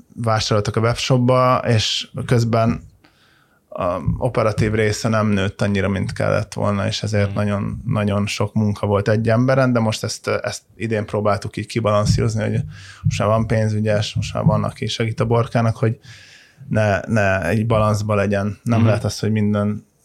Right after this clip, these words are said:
Speaker 1: csak a vágók, meg, meg a műsorvezetők, mert kell egy háttérország, hogy hosszú távon fenntartható legyen, mert az csomó ilyen dolog van, amit így az ember meg akarna spórolni, vagy régen a youtuberek lehet, hogy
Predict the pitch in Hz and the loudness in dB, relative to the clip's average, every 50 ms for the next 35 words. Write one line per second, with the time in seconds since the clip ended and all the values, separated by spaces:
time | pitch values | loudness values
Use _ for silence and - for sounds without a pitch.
0 | - - - - 104 101 - 104 98 107 - - - 120 107 101 101 104 107 - | -20 -14 -6 -6 -6 -2 -2 -2 -2 -2 -4 -4 -2 0 0 0 0 0 -2 -4
1 | - - - 110 107 110 117 127 - - - - 104 104 - - - 113 117 - | -4 -6 -6 -6 -4 -4 -6 -8 -10 -10 -8 -6 -6 -4 -2 -2 -2 -2 -2 -4
2 | _ _ _ _ _ _ _ - - - _ - - 110 104 - - 120 101 101 | _ _ _ _ _ _ _ -20 -20 -20 _ -2 2 2 2 4 2 2 2 2
3 | 98 92 113 101 - 104 101 95 - 101 95 95 92 - - 107 95 98 92 87 | 2 2 2 0 2 2 0 2 2 0 0 0 -2 -2 -2 0 0 0 0 -2
4 | - - 110 98 101 - - 104 101 98 95 - - - 104 101 98 - - 113 | -2 -2 -2 -2 -4 -2 0 0 2 2 0 0 0 0 0 0 0 -2 -4 -4
5 | - - 104 98 - - - 113 - 107 95 98 104 101 - - 101 104 101 - | -2 0 -2 -2 -2 -4 -8 -4 0 0 0 2 0 -2 -2 -2 -4 -2 -2 -2
6 | 104 98 - - - 110 104 107 107 110 110 117 117 117 120 117 113 - - - | -4 -4 -4 -4 0 2 2 2 2 2 2 2 2 4 2 2 0 -2 -12 -20
7 | - - - - - - - - - _ - - 127 123 113 110 107 104 107 113 | -18 -18 -18 -18 -20 -20 -20 -20 -14 _ 0 2 4 4 4 4 4 2 2 4
8 | 110 110 107 107 110 107 104 104 104 98 - 117 104 104 104 107 117 110 110 104 | 4 2 2 2 2 2 2 2 0 0 0 -2 0 0 0 2 2 2 2 2
9 | 98 95 95 - - _ _ _ _ _ _ _ - - - _ _ _ - 113 | 2 0 0 -2 -12 _ _ _ _ _ _ _ -20 -20 -20 _ _ _ -2 0
10 | 110 113 104 - - 113 104 107 104 - - - - 110 113 113 110 107 107 107 | 2 2 0 0 -2 -2 -2 -2 -4 -4 -6 -4 -2 0 0 2 0 0 0 0
11 | 110 110 110 113 113 110 - _ _ - - - _ - 101 104 117 117 110 117 | 0 0 0 0 -2 -2 -4 _ _ -20 -20 -14 _ -2 0 2 2 2 2 2
12 | 113 110 113 113 - 127 113 113 107 107 104 - 117 113 110 107 - 110 104 107 | 2 2 2 0 0 0 0 2 2 2 2 2 2 2 2 2 0 -2 -2 -2
13 | - | -6